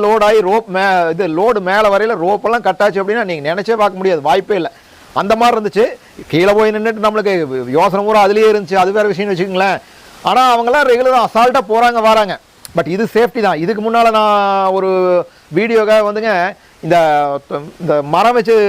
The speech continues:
தொலைஞ்சிடுறாங்களா அந்த ரோப்ல கீழே போனேன். அது வந்து பாத்தீங்கன்னா கர கர கரன்னு சுத்திட்டே போகும். அந்த ரோப் வந்து அந்த சுத்து கொடுத்துக்கிட்டே இருக்கு, அது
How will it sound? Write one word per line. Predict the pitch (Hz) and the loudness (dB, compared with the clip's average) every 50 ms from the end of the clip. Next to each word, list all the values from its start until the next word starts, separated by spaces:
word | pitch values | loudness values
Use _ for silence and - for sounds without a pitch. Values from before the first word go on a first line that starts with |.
| 196 190 190 190 185 180 - | 0 0 -2 -2 -2 -2 -2
தொலைஞ்சிடுறாங்களா | 190 190 208 202 196 185 185 180 175 170 165 156 156 | 0 0 0 0 0 0 0 0 0 0 -2 -2 -2
அந்த | 175 185 190 202 196 190 185 185 180 175 170 170 170 165 165 160 160 160 160 160 | -4 -2 0 2 2 2 2 2 2 2 2 2 0 0 0 0 0 -2 -2 0
ரோப்ல | 185 214 220 185 196 | 0 0 0 0 -2
கீழே | - - 190 196 | -2 -2 -2 -2
போனேன். | 180 175 170 147 - _ _ _ _ _ - - | -2 -4 -6 -6 -8 _ _ _ _ _ -16 -6
அது | 101 123 156 175 202 | -2 -2 0 0 0
வந்து | 214 233 247 247 | -2 -2 -2 0
பாத்தீங்கன்னா | 240 226 214 233 240 240 - | 0 0 0 0 -4 -4 -4
கர | - 175 170 185 208 | -2 -2 0 2 2
கர | 214 208 208 | 2 2 2
கரன்னு | 208 202 220 240 220 - | 2 0 0 -2 -6 -8
சுத்திட்டே | 190 165 - 226 220 233 233 214 196 | -12 -6 -4 -4 0 0 0 0 0
போகும். | 175 139 123 - _ - - - - - - | -2 -4 -6 -12 _ -20 -20 -20 -20 -14 -6
அந்த | - 147 147 151 147 143 139 143 139 139 143 165 | -6 -4 -2 -2 -2 -2 0 -2 -2 -4 -2 0
ரோப் | 214 247 247 247 | 2 2 0 0
வந்து | - 214 220 240 240 220 | -2 -6 -2 0 0 0
அந்த | 208 185 185 - - | 0 0 -2 -4 -4
சுத்து | 190 180 _ - 254 - | -12 -14 _ -8 -6 -6
கொடுத்துக்கிட்டே | 220 202 190 214 202 220 | -4 -4 -4 -2 0 0
இருக்கு, | 214 208 196 175 175 | 0 0 -2 -2 -2
அது | 170 165 170 170 | 0 0 0 -2